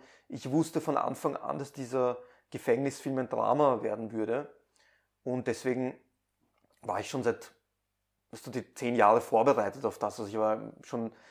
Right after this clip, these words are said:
viele Jahre, hat das in meinem, diese Geschichte in meinem Kopf sich geformt und, und, ähm, in meinen Gedanken immer da gewesen. Also es war jetzt kein, okay, ich muss jetzt weg von der Komödie und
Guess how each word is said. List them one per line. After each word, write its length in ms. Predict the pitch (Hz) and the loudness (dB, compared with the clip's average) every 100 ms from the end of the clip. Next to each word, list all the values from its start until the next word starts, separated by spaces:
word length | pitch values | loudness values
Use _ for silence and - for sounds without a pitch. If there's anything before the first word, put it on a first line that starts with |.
| - - | -20 -14
viele 240 | 139 135 | -2 2
Jahre, 560 | 127 98 113 120 123 120 | 6 6 6 6 4 2
hat 160 | 117 120 | -6 -8
das 120 | 131 | -4
in 80 | 127 | -2
meinem, 200 | 120 113 | -2 -4
diese 160 | 123 | -8
Geschichte 320 | 113 127 - 131 | -8 -10 -6 -4
in 80 | |
meinem 200 | 123 120 - | -2 -4 0
Kopf 380 | 123 - - _ - _ | 0 0 -16 _ -20 _
sich 220 | - - | -10 -6
geformt 600 | 131 - 117 107 127 139 | -8 0 4 4 4 0
und, 240 | 127 123 - | -6 -6 -8
und, 420 | 110 117 110 - _ - _ - | -6 -6 -8 -16 _ -20 _ -4
ähm, 440 | 113 113 117 120 123 | 2 2 2 -4 -6
in 160 | - 120 | -4 0
meinen 200 | 113 117 | 2 0
Gedanken 460 | - - 117 - 135 | 2 2 2 -2 -2
immer 160 | 131 | 0
da 220 | 135 92 | 2 2
gewesen. 480 | 127 123 104 98 107 | 2 -2 -6 -8 -8
Also 200 | 104 104 | -6 -4
es 100 | 104 | 4
war 140 | 110 117 | 6 6
jetzt 200 | 117 - | 4 -4
kein, 360 | 123 120 127 - - _ _ | 0 0 -2 -6 -20 _ _
okay, 420 | 135 - 139 131 - - - | -6 -4 -2 -2 -4 -20 -18
ich 140 | - | -8
muss 140 | 151 131 | 0 2
jetzt 320 | 151 - - _ _ _ - | 2 0 -18 _ _ _ -4
weg 220 | - - | -4 -2
von 80 | 165 | 0
der 80 | 156 | 0
Komödie 460 | 151 127 127 151 | 2 2 6 6
und 440 | 147 143 135 - | 6 4 -2 -4